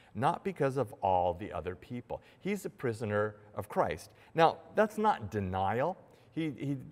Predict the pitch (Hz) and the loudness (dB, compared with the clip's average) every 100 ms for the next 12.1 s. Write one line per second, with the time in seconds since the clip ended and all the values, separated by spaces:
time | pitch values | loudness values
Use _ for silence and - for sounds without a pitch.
0 | - 139 135 117 151 160 120 117 120 120 | -8 -2 6 8 6 4 -2 0 2 2
1 | - - 123 101 90 87 104 110 139 165 | -2 -2 -2 -2 -4 -4 -4 -2 -4 -4
2 | - - 113 127 123 117 107 127 123 160 | -10 -8 -4 -4 -4 -6 -4 -4 -2 -4
3 | 156 - - 196 - 233 - - _ 135 | -6 -14 -2 -2 -2 -10 -10 -20 _ 2
4 | 123 113 113 92 - - - 147 160 175 | 2 2 -4 -4 -8 -18 -4 0 0 -2
5 | 90 - - - _ _ _ _ 160 147 | -12 -14 -20 -20 _ _ _ _ 0 0
6 | - - - 151 220 - - - - 208 | -2 -20 -2 2 2 2 -6 -12 6 8
7 | 170 147 127 95 - 90 117 - - - | 8 4 2 0 0 -2 -4 -14 -20 -20
8 | - 127 165 185 175 107 92 113 135 - | -2 0 2 -2 0 0 0 -6 -8 -16
9 | - - _ - 165 160 160 - 202 170 | -20 -20 _ -2 2 4 2 -2 -2 -2
10 | 139 - 139 110 143 156 120 117 - 139 | -2 -6 -6 -4 -2 0 2 0 0 0
11 | 135 139 147 - 131 147 - 92 78 101 | 2 0 -2 -2 -2 -2 -2 -4 0 -4
12 | - | -4